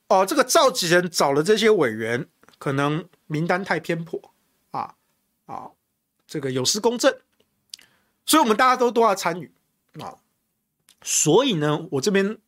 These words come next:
提一个黄定颖律师会喜欢的一个主张。黄定颖律师的意思是说，我们应该要召开一个台湾大学全体公审林志坚论文大会，对不对？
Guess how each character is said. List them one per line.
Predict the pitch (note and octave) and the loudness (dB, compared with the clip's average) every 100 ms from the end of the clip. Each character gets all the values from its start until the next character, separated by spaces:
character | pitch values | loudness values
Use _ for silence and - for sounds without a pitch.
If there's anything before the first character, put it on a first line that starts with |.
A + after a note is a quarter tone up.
| _ | _
提 | - D3 | -4 -2
一 | G3 | 2
个 | F#3 | 2
黄 | D3+ C3 | 2 -2
定 | C3+ F3 | -4 -6
颖 | A2+ | -6
律 | C#3+ D#3+ | -6 0
师 | C3+ D3 C#3 | 0 0 -2
会 | B2+ | 0
喜 | - A#2+ | 0 -2
欢 | A2 B2+ | -4 -6
的 | |
一 | A2 | -8
个 | A#2 | -10
主 | - D#4 | -14 -12
张。 | - G2+ G2 _ _ - - - - | -10 -10 -12 _ _ -20 -20 -20 -8
黄 | - G#3+ D4+ | 0 0 2
定 | E4+ D#4+ | 2 4
颖 | F#3 D#3 | 2 4
律 | B3+ A3 | 4 4
师 | - A3 | 4 2
的 | F#3 F3 | 2 0
意 | B3+ A3 | 0 0
思 | - C#3+ | -2 -4
是 | G3+ | -4
说， | - - G3 G3 G#3 G3+ _ _ - | -4 2 4 4 4 -2 _ _ -2
我 | D#3 | 2
们 | D3 D3+ G3 | 2 0 -2
应 | - A#3 B3 B3 | 0 0 0 -2
该 | A3+ A#3 A3+ | 2 2 4
要 | G#3+ | 2
召 | F3+ - C4 F#3 | 0 2 4 4
开 | E3 F#3+ F3+ | 2 0 2
一 | F3+ | 2
个 | F3+ D3 - - _ | 0 -2 -6 -20 _
台 | - G#3+ A#3 | 0 2 2
湾 | C4+ D4 D4 C#4+ | 4 4 2 2
大 | E4 C4 F#3+ | 2 4 2
学 | - E3+ F3 G3 | 2 2 4 2
全 | - - G3+ C#4 | 2 2 2 0
体 | - G3 D#3 | -2 -2 0
公 | - C4 C4+ | 2 2 2
审 | C4 - D#3+ C3 | 2 2 2 -2
林 | C3+ D#3+ F3+ | -4 -4 -2
志 | A#3+ G#3+ | 0 0
坚 | E3+ G#3 G3+ | 2 2 2
论 | A3 F#3+ C#3+ | 2 0 0
文 | B2 D3+ | -4 0
大 | F#3 | 0
会， | C#3 D4 - _ _ _ _ _ _ _ _ _ _ | 4 2 0 _ _ _ _ _ _ _ _ _ _
对 | C#4+ | 2
不 | E4 | 4
对？ | D4 | 2